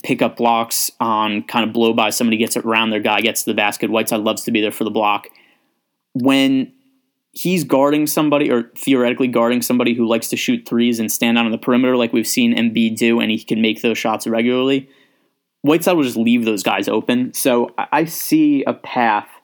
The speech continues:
to a pretty big offensive game for Embiid. It's just the pace of play is a little concerning, and that lowers his floor a little bit. But the ceiling definitely still there for, for the process.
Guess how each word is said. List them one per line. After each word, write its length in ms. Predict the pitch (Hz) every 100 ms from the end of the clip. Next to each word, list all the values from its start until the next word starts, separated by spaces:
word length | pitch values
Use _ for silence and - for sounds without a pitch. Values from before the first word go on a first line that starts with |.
| _ _ _ _ -
to 300 | 131 113 113
a 60 |
pretty 260 | 113 - 117
big 200 | 113 110
offensive 440 | 110 - 110 110
game 220 | 110 107 107
for 140 | 107
Embiid. 540 | 107 107 110 107 113 -
It's 220 | 113 -
just 320 | - 117 - _ -
the 60 | -
pace 340 | - 110 -
of 180 | 104 -
play 460 | - 120 113 117 - _ -
is 120 | 131
a 40 |
little 320 | 131 147 139
concerning, 720 | 131 123 117 120 113 110 110 - _ _ -
and 140 | 117
that 200 | 117 107
lowers 680 | 120 117 117 120 113 104 -
his 480 | 110 110 107 104 -
floor 420 | - - 120 110
a 60 | 110
little 160 | 110
bit. 180 | - -
But 120 | 180
the 80 | 165
ceiling 440 | - 131 120 117 110
definitely 360 | 123 117 120
still 240 | 113 117 110
there 260 | 110 110
for, 360 | - 117 110 - _ _ _ _
for 160 | - 120
the 80 | 113
process. 800 | - 95 95 - 104 - -